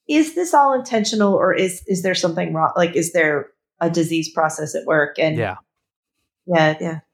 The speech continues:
Speaker 1: Remember when that wasn't clear?
Speaker 2: Yeah. Yeah. I mean, people still are like, "Well, this guy's, he's got a plan." He doesn't have a plan.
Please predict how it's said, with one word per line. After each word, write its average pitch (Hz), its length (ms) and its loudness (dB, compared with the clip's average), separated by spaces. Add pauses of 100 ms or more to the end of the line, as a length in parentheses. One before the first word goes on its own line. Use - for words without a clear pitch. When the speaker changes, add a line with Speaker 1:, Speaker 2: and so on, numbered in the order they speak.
Speaker 1:
Remember 233 380 2
when 220 180 2
that 196 160 2
wasn't 175 280 -2
clear? 180 460 -8 (500)
Speaker 2:
Yeah. 139 320 2 (1080)
Yeah. 107 300 -2 (400)
I 165 60 -2
mean, 190 160 0
people 262 280 0
still 247 320 0
are 110 80 -2
like, 104 200 -2
"Well, 113 160 -2
this 120 160 -8
guy's, 110 300 -6 (680)
he's 127 200 -8
got 165 240 2
a 147 40 0
plan." 127 580 -2 (100)
He - 140 -18
doesn't 95 260 -12
have - 140 -20
a - 60 -20
plan. - 360 -18